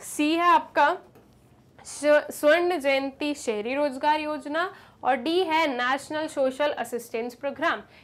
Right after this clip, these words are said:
क्या बताना है स्टूडेंट्स आपको? पॉवर्टी एलिवेशन प्रोग्राम इनमें से कौन सा नहीं है, ठीक है, या इनमें से कौन सा पर्टिकुलर स्कीम या प्रोग्राम ऐसा है जो कि पॉवर्टी एलिवेशन से रिलेटेड नहीं है।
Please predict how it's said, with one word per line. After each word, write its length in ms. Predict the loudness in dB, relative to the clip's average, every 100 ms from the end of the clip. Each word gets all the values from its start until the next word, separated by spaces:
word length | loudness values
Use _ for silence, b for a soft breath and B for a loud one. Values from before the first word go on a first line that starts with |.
| b
क्या 180 | 2 4
बताना 340 | 4 2 2 2
है 120 | -2
स्टूडेंट्स 460 | -4 -4 -2 0
आपको? 400 | 2 0 0 0
पॉवर्टी 720 | 0 2 4 4 4 2 0 0
एलिवेशन 760 | 0 -2 -4 -4 -4 -4 -4
प्रोग्राम 520 | -2 -2 -2 -2 -2
इनमें 360 | -4 -6 -4 -4
से 180 | -4 -6
कौन 320 | -6 -6 -6
सा 200 | -6 -6
नहीं 480 | -4 -8 -8 -10 -8
है, 220 | -8 -8 -8
ठीक 140 | -6 0
है, 200 | 0 0 B B 2
या 140 | 4
इनमें 380 | 4 2 0 0
से 120 | -2
कौन 280 | -2 -2 0
सा 100 | -2
पर्टिकुलर 580 | -2 -2 -4 -6 -4 -6
स्कीम 320 | -6 -6 -4
या 100 | -4
प्रोग्राम 420 | -4 -4 -4 -4
ऐसा 200 | -6 -6
है 80 | -4
जो 140 | -4
कि 120 | -6
पॉवर्टी 460 | -4 0 2 2 0
एलिवेशन 520 | -4 -4 -4 -6 -6
से 100 | -8
रिलेटेड 480 | -8 -10 -12 -14 -16
नहीं 160 | -14
है। 100 | -14